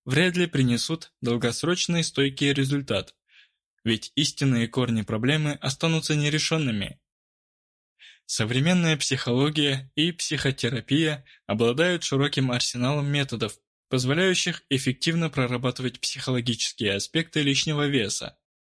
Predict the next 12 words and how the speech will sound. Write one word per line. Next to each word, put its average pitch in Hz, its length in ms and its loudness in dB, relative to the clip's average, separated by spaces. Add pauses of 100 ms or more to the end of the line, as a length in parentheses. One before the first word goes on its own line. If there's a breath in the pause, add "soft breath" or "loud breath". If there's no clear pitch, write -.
(100)
Я 127 240 2
постарался 147 680 0
в 139 80 0
доступной 131 520 0
форме 139 440 0
изложить 123 640 0
некоторые 123 560 0
из 120 160 -4
них 165 220 0
в 139 180 -4
данной 151 340 0
книге. 123 600 -2